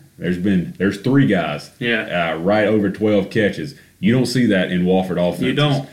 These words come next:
Speaker 1: So they're, this is a different Wofford team. In a lot of ways, they're the same, but
Speaker 2: Yeah.
Speaker 1: in a lot of ways, they're different as well. And, uh,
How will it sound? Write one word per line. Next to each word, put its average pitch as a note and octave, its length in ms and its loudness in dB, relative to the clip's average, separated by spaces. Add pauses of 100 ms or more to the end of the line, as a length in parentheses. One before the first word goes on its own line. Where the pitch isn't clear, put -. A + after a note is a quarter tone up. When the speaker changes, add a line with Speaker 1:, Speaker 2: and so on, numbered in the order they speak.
(180)
Speaker 1:
So F2 160 -2
they're, C3 460 2 (340)
this D#3+ 160 2
is F#3 100 2
a D#3 60 2
different A#2+ 460 2
Wofford A#2 360 0
team. C3+ 240 2
In F#2+ 140 2
a F#2+ 60 2
lot A#2+ 180 4
of B2+ 80 2
ways, B2 220 2
they're G#2+ 120 0
the F#2+ 120 0
same, A2 420 -2
but F2+ 80 0
Speaker 2:
Yeah. G2+ 160 0
Speaker 1:
in F#2 60 0
a - 20 0
lot G#2+ 220 2
of A2 80 2
ways, G#2+ 180 2
they're G2 140 0
different G2+ 380 0
as F2 100 -4
well. F#2 380 2
And, F#2 280 4
uh, F2 300 2